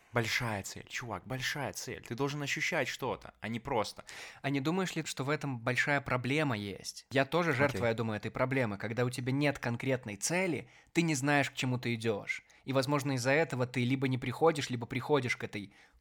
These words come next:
Speaker 2: условной мечте позже, чем хотел бы.
Speaker 1: М, нет. Знаешь почему? Потому что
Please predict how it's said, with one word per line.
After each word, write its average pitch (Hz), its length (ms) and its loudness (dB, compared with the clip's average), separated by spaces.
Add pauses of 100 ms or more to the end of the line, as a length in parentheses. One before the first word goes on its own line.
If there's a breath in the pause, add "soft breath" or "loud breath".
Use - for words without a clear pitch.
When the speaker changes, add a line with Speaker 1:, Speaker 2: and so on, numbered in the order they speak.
Speaker 2:
условной 120 540 0
мечте 107 400 -2
позже, 120 380 2
чем 110 180 -4
хотел 101 400 -8
бы. - 180 -14 (160)
Speaker 1:
М, 123 380 -2
нет. - 260 -8 (640)
Знаешь 127 280 -6
почему? 98 440 -10 (600 loud breath)
Потому 117 280 -6
что 107 680 2